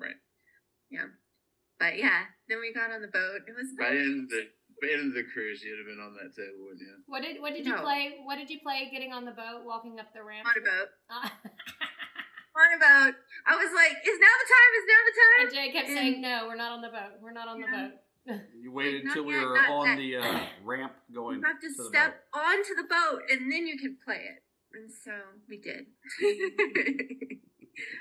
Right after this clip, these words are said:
Speaker 2: But it was really fun, like, going up the ramp, you know, and you're, like, gonna be there.
Speaker 3: I have
Speaker 2: I
Speaker 3: to
Speaker 2: liked
Speaker 3: say,
Speaker 2: it.
Speaker 3: that was
Speaker 1: Yeah, I
Speaker 3: nerve-wracking
Speaker 1: felt
Speaker 3: for me, though,
Speaker 1: I don't know,
Speaker 3: because
Speaker 1: after
Speaker 3: I'm
Speaker 1: the
Speaker 3: scared of
Speaker 1: weekend was
Speaker 3: heights.
Speaker 1: over at the
Speaker 3: <laughs>
Speaker 1: compound, I felt pretty confident in our group,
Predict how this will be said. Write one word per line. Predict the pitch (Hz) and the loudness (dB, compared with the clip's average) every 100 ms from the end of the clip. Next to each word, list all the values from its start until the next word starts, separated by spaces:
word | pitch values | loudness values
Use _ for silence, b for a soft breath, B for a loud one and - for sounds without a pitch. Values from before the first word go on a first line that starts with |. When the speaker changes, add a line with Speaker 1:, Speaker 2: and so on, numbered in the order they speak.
| B - | B -2
Speaker 2:
But | 339 | 0
it | 277 | 2
was | 370 339 | 0 0
really | 349 392 285 | -2 -2 0
fun, | 262 233 | 0 0
like, | 202 160 - | -2 -4 -6
going | 247 254 277 | -4 0 -2
up | 269 | -2
the | 294 | -2
ramp, | 269 269 294 285 294 285 302 285 269 | 2 4 4 2 2 2 -2 -6 -10
you | 285 269 | -4 -2
know, | 269 277 277 | -2 -4 -4
and | 269 | -4
you're, | 262 247 | -4 -6
like, | 226 185 | -6 -8
gonna | - 247 220 | -2 -2 -2
be | 233 | -6
there. | 247 233 240 233 240 233 269 - | -2 2 2 2 0 -2 -4 -4
Speaker 3:
I | 285 | -4
have | 392 | -2
Speaker 2:
I | |
Speaker 3:
to | 605 494 | -4 -4
Speaker 2:
liked | |
Speaker 3:
say, | 392 320 | -4 -2
Speaker 2:
it. | |
Speaker 3:
that | 277 403 | -2 -2
was | 466 | -8
Speaker 1:
Yeah, | 247 247 | -6 -6
I | 262 | -2
Speaker 3:
nerve-wracking | 233 - 220 190 | -2 -4 -4 -6
Speaker 1:
felt | - | -6
Speaker 3:
for | 196 | -12
me, | 190 190 | -12 -12
though, | 185 175 180 | -10 -10 -10
Speaker 1:
I | - | -8
don't | 262 | -6
know, | - | -6
Speaker 3:
because | 202 240 | -6 -6
Speaker 1:
after | 247 | -6
Speaker 3:
I'm | - | -6
Speaker 1:
the | 196 185 | -8 -8
Speaker 3:
scared | 233 | -8
of | 208 | -8
Speaker 1:
weekend | - | -10
was | 190 | -8
Speaker 3:
heights. | 175 - - | -8 -12 -14
Speaker 1:
over | - 196 - _ _ - | -14 -14 -16 _ _ -10
at | 247 202 | -8 -8
the | - | -14
Speaker 3:
<laughs> | |
Speaker 1:
compound, | 95 92 92 92 95 | -16 -16 -18 -16 -18
I | - | -20
felt | 95 92 - _ _ _ _ _ _ _ _ _ _ _ _ _ _ _ _ | -20 -18 -20 _ _ _ _ _ _ _ _ _ _ _ _ _ _ _ _
pretty | - - | -8 -6
confident | - 95 92 92 90 90 90 - | -12 -12 -14 -16 -14 -14 -16 -20
in | 98 | -18
our | |
group, | 92 92 92 | -16 -14 -16